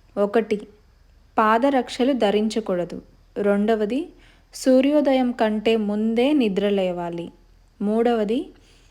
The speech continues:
మౌనవ్రతం పాటించాలి. అవసరమైతే మితంగా మాట్లాడాలి.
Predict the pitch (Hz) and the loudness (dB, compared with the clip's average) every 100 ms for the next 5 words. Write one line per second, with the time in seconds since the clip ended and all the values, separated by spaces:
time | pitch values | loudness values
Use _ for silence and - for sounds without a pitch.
0 | _ _ - 220 233 262 302 285 247 262 | _ _ 0 2 4 2 2 2 2 0
1 | 302 269 202 202 202 - 190 175 175 214 | 0 0 0 0 -4 -4 -6 -4 -2 0
2 | 247 - 285 254 226 220 277 285 233 214 | 0 0 2 2 0 0 0 2 0 0
3 | 233 226 254 254 202 185 185 180 185 180 | 0 0 0 0 -2 -2 -2 0 -2 -4
4 | 185 | -6